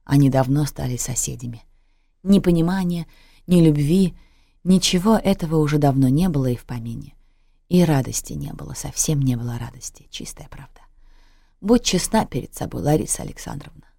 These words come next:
скажи себе правду. И, может, тебе станет легче. По сути, ты всегда и во всем была одна, Леля. Как говорил твой мудрый дед, он тебе не опора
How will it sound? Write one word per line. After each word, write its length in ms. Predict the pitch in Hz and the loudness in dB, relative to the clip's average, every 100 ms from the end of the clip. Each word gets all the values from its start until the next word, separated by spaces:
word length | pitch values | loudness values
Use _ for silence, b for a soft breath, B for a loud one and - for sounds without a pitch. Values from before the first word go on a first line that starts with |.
| _ | _
скажи 320 | - 165 180 | -6 -4 -2
себе 280 | 226 - 127 | -6 -6 -8
правду. 440 | - 127 - - - _ _ _ _ _ | -6 -8 -10 -18 -20 _ _ _ _ _
И, 100 | 156 | -2
может, 300 | 170 175 165 | 2 2 0
тебе 220 | - 160 | -2 -2
станет 360 | 160 175 160 156 | 0 0 -2 -2
легче. 380 | 185 - - - _ _ _ | -6 -8 -16 -20 _ _ _
По 120 | 170 | -6
сути, 480 | - 233 226 - 170 b b b b _ | -2 0 0 -2 -6 b b b b _
ты 120 | 233 | 2
всегда 520 | 214 - 160 156 233 247 | 2 2 -2 0 0 2
и 160 | 170 | 0
во 160 | 147 143 | 0 -2
всем 420 | - - 214 160 | -4 -2 0 0
была 280 | 147 160 - | -2 -4 -6
одна, 460 | 139 127 135 143 139 - _ _ | -12 -8 -4 -2 -4 -10 _ _
Леля. 420 | 123 123 117 113 _ _ _ _ _ _ | -16 -14 -14 -18 _ _ _ _ _ _
Как 160 | 165 147 | -14 -10
говорил 460 | 143 139 139 156 151 | -4 0 0 0 -4
твой 180 | 135 | -4
мудрый 380 | 131 147 147 131 | -2 -2 -2 -4
дед, 340 | - 165 - _ _ _ _ _ _ _ _ | -6 -10 -14 _ _ _ _ _ _ _ _
он 160 | - 143 | -6 -6
тебе 260 | - 151 131 | -4 -2 -2
не 140 | 120 | -2
опора 580 | - - 190 220 202 | -8 -10 -6 -4 -6